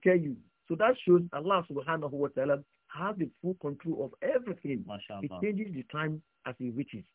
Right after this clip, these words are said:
Speaker 2: Mm.
Speaker 1: So whatever the time that Allah subhanahu wa ta'ala wants us to begin the fast of the, the month of Ramadan,
Speaker 2: Mm.
Speaker 1: the sighting of the moon will determine that. And if the moon is sighted, then it is the, the, the authority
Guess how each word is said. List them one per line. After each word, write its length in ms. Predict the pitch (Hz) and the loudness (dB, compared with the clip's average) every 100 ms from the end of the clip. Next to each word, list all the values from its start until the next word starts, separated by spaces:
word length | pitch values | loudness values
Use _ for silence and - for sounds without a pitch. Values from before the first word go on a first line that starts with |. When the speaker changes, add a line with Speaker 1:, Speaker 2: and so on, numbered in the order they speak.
| - | -20
Speaker 2:
Mm. 120 | 107 170 | -4 0
Speaker 1:
So 60 | |
whatever 360 | 160 175 247 240 | 4 4 4 0
the 120 | 143 | -2
time 200 | 165 165 | -2 -2
that 100 | 147 | -2
Allah 280 | 165 156 135 - | -4 -4 -6 -8
subhanahu 280 | 123 143 147 | -8 -6 -6
wa 80 | 135 | -4
ta'ala 240 | 143 143 | -2 -2
wants 260 | 135 156 139 | -2 -4 -6
us 80 | 139 | -6
to 60 | 113 | -6
begin 320 | 110 127 135 | -6 -4 -4
the 60 | |
fast 200 | 120 127 123 | -4 -6 -8
of 140 | 107 | -10
the, 200 | 110 107 | -12 -8
the 100 | 120 | -6
month 160 | 131 107 | -6 -8
of 80 | |
Ramadan, 380 | 107 101 117 120 - - | -10 -6 -4 -6 -10 -18
Speaker 2:
Mm. 160 | 107 95 | -12 -10
Speaker 1:
the 100 | 107 - | -8 -2
sighting 300 | 175 208 196 | -2 0 -2
of 120 | 151 | -2
the 60 | 135 | -2
moon 280 | 139 143 - _ _ | -2 -2 -8 _ _
will 160 | 117 113 | -2 -2
determine 480 | 113 - 127 123 120 | -8 -6 -2 0 0
that. 180 | 104 - _ _ _ | 0 -4 _ _ _
And 200 | 131 143 | -4 -2
if 160 | 226 269 | -2 0
the 80 | 180 | 0
moon 260 | 165 175 | 2 0
is 120 | 170 127 _ | 0 -8 _
sighted, 560 | 180 185 185 151 113 - _ _ _ - | 2 4 4 2 0 -2 _ _ _ -6
then 400 | 117 175 147 101 123 | 4 6 6 2 -4
it 120 | 123 | -4
is 140 | 208 | -4
the, 240 | 156 135 120 - _ | 0 0 -2 -8 _
the, 120 | 127 123 | -4 -2
the 200 | 127 123 | 0 0
authority 760 | 127 - 208 226 170 - 113 | -2 -2 0 0 0 -4 -6